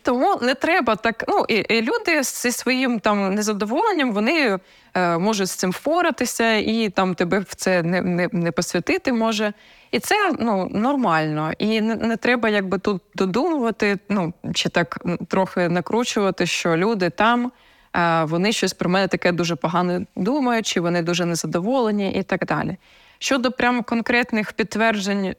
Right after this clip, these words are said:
кваліфікації, крім відгуків, е, це відгуки твоїх колег.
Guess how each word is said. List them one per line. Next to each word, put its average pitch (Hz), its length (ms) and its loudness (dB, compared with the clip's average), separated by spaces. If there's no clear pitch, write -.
кваліфікації, 233 1120 0
крім 202 440 2
відгуків, 220 920 0
е, 175 180 2
це 233 240 0
відгуки 196 720 0
твоїх 175 360 0
колег. 160 540 -2